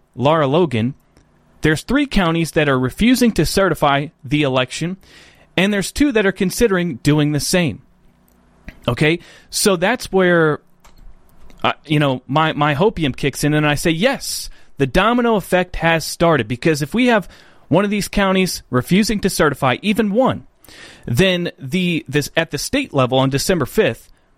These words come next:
they're not gonna be able to certify the state if they still have counties refusing to certify. So I'm like, "Yes, yes, we put a wrench in the gears,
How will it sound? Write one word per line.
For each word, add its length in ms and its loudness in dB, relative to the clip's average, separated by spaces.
they're 180 2
not 160 -4
gonna 140 -4
be 220 -2
able 240 0
to 500 -2
certify 460 0
the 100 -8
state 440 -2
if 120 -4
they 120 0
still 240 0
have 180 -2
counties 380 -2
refusing 460 0
to 80 -8
certify. 480 -2
So 140 -2
I'm 80 0
like, 180 0
"Yes, 580 -4
yes, 420 -2
we 100 -2
put 160 -2
a 40 2
wrench 500 -2
in 120 2
the 80 2
gears, 600 0